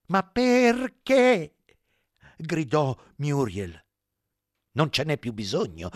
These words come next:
compagni", disse Squillo con irritazione. Bestie d'Inghilterra era la canzone della rivoluzione, ma ora la rivoluzione è finita. La condanna a morte dei traditori questo pomeriggio ne è stato l'atto finale.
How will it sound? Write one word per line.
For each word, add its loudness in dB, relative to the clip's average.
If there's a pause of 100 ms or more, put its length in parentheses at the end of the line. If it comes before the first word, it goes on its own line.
(100)
compagni", -6 (300)
disse -8
Squillo -4
con -8
irritazione. -12 (600)
Bestie 0
d'Inghilterra -2
era 0
la -4
canzone -4
della -2
rivoluzione, -4 (840)
ma -6
ora -2
la -2
rivoluzione -8
è -14
finita. -14 (1000)
La -6
condanna 2
a 0
morte 4
dei -4
traditori -2
questo -6
pomeriggio -8 (280)
ne -6
è -4
stato -2
l'atto -4
finale. -12